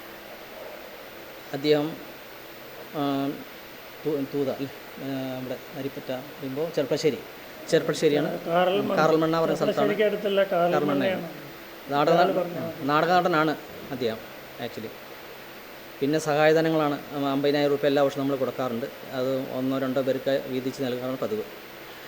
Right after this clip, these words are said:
Speaker 1: അതും ഈ വർഷം കൊടുക്കുന്നുണ്ട്. പിന്നെ അതിനോടനുബന്ധിച്ച്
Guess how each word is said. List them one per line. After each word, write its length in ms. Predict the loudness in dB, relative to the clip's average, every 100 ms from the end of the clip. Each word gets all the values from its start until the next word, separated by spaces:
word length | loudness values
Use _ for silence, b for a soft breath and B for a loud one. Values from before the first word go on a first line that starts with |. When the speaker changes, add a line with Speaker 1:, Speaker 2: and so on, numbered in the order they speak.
| -8 -2
Speaker 1:
അതും 120 | 2
ഈ 160 | 4 2
വർഷം 300 | 2 -2 -4 -8 -16 -14 -4 0
കൊടുക്കുന്നുണ്ട്. 420 | 0 0 -4 -4 -8 -14 -16 -16 -16 -16 -16 -16 -16 -16 -16 -16 -8
പിന്നെ 160 | -2 0
അതിനോടനുബന്ധിച്ച് 680 | 4 6 6 6 2 2